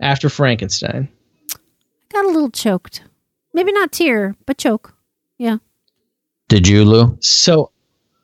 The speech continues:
Speaker 1: uh, I, I may have been slightly misty-eyed, but that may have been fueled by the fact that I was watching this with my girlfriend Jamie, and she was,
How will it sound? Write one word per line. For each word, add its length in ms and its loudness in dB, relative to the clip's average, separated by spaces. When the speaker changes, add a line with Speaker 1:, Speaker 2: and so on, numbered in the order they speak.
Speaker 1:
uh, 560 2
I, 120 -4
I 240 0
may 400 6
have 160 2
been 240 4
slightly 580 2
misty-eyed, 640 2
but 100 0
that 180 0
may 260 4
have 180 2
been 180 2
fueled 240 2
by 80 2
the 80 0
fact 260 -2
that 80 2
I 40 4
was 120 0
watching 320 2
this 220 2
with 200 2
my 100 2
girlfriend 380 4
Jamie, 400 4
and 120 2
she 380 2
was, 400 4